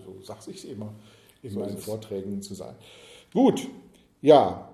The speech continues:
Speaker 1: äh, ihr als H D E seht euch ja auch mit als Zukunftsgestalter.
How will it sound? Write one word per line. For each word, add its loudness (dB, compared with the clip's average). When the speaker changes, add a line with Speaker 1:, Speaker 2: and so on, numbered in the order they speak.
Speaker 1:
äh, 10
ihr 6
als 2
H 0
D -2
E -8
seht 0
euch -6
ja -2
auch -8
mit -8
als -12
Zukunftsgestalter. -8